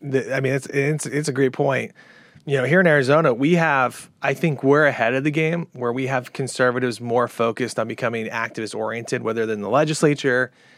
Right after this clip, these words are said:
I mean, we, we have way more activists that are matching the number of activists that the, the Democrats have in, in the legislature, right? So that's happening. We have more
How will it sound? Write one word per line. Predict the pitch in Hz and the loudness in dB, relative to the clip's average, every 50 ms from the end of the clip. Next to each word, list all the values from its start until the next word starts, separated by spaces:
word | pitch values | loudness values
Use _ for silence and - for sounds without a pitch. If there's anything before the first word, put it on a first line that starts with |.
| _ _ - | _ _ -4
I | 139 | 0
mean, | 139 143 | 0 2
we, | 151 143 - | 2 2 0
we | 147 147 | 0 0
have | 131 123 123 113 | -2 -2 -4 -4
way | 139 147 151 160 | -2 0 0 2
more | 160 160 160 151 | 2 2 2 2
activists | 123 120 120 117 120 - - 123 110 113 107 - - - - | 2 0 0 -2 -2 -4 -8 -6 -4 -4 -4 -6 -10 -10 -4
that | 120 110 113 - | -2 -2 -2 -2
are | 117 117 113 | -6 -10 -8
matching | 113 113 113 113 120 117 - - 135 123 | -6 -4 -4 -4 -4 -6 -8 -8 -8 -8
the | 113 110 | -8 -6
number | 117 110 110 113 | -6 -6 -4 -4
of | 104 104 | -4 -4
activists | 104 104 104 104 - 110 101 - | -4 -4 -6 -6 -8 -10 -8 -8
that | 113 101 | -8 -8
the, | 104 104 101 110 113 - | -8 -8 -6 -6 -8 -8
the | - 117 113 113 | -8 -6 -6 -4
Democrats | 107 117 117 110 101 - 104 101 98 - | -2 -2 -2 -2 -2 -4 -4 -4 -4 -4
have | 101 101 98 98 | -2 -4 -4 -4
in, | 98 98 101 - | -8 -16 -16 -16
in | 110 104 | -14 -12
the | 98 95 | -12 -12
legislature, | 101 101 92 - - 82 76 - - 73 | -12 -12 -12 -12 -10 -12 -12 -12 -14 -12
right? | 92 107 110 92 - | -10 -8 -8 -8 -6
So | - 131 117 110 - - - - - - _ - _ _ - _ _ _ - | -4 -2 -2 -4 -4 -8 -18 -20 -20 -20 _ -20 _ _ -20 _ _ _ 0
that's | - 135 165 - - | 0 2 2 0 0
happening. | - 170 151 127 104 101 107 92 90 123 - - | -2 0 0 -2 -2 -4 -6 -8 -8 -14 -14 -6
We | 127 143 143 | -4 -2 0
have | 143 143 123 117 | 2 0 0 0
more | 123 131 139 147 151 156 165 170 170 156 | 0 2 4 4 6 6 4 4 2 0